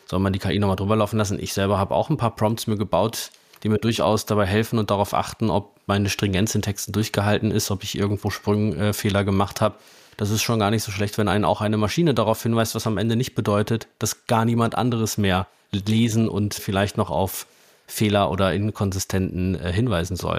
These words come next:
Es ist, glaub ich, kein Verbrechen und auch nicht, auch nicht unseriös, K I zu benutzen. Ich würde mir schon die Hilfe holen, wenn man sie, wenn man sie in Anspruch nehmen kann, ja.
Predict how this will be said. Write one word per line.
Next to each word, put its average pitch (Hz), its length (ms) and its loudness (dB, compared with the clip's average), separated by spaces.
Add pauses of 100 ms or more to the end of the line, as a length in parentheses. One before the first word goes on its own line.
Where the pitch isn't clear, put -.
(140)
Es - 220 -4
ist, - 200 -6
glaub 107 180 4
ich, 113 80 -2
kein 113 260 2
Verbrechen 107 540 0
und 101 160 -2
auch 92 160 0
nicht, - 300 -2 (280)
auch 95 140 -8
nicht - 260 -6
unseriös, 107 920 2
K 95 140 0
I 92 120 -2
zu - 180 -4
benutzen. 92 560 -2
Ich - 240 -8
würde 98 160 -2
mir 101 140 0
schon 160 160 -2
die 180 100 2
Hilfe 151 280 2
holen, 127 300 2
wenn 107 60 -2
man 107 140 2
sie, 104 320 -4 (600)
wenn 95 120 -4
man 98 140 0
sie 107 320 -8
in 104 160 -2
Anspruch 98 260 -2
nehmen 107 220 0
kann, 92 180 -4
ja. 92 180 -6